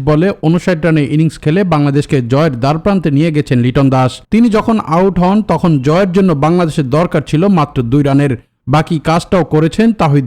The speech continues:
হৃদয়। ঊনষাট রানের ইনিংস খেলার পথে লিটন ছক্কা হাঁকিয়েছেন মাত্র একটি। তাতেই দারুণ এক রেকর্ড গড়ে ফেলেছেন টাইগার কাটার।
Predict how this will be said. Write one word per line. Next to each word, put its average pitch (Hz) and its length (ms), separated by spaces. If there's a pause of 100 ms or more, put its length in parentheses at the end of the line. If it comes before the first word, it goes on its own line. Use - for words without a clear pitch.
হৃদয়। 139 280 (240)
ঊনষাট 233 340
রানের 240 280 (120)
ইনিংস 214 300
খেলার 190 320
পথে 185 240 (100)
লিটন 175 220 (100)
ছক্কা 185 340
হাঁকিয়েছেন 165 420 (120)
মাত্র 143 180 (140)
একটি। 143 260 (420)
তাতেই 160 300 (120)
দারুণ 185 260 (100)
এক - 80 (100)
রেকর্ড 190 300
গড়ে 170 180
ফেলেছেন 147 320 (120)
টাইগার 135 360
কাটার। 143 280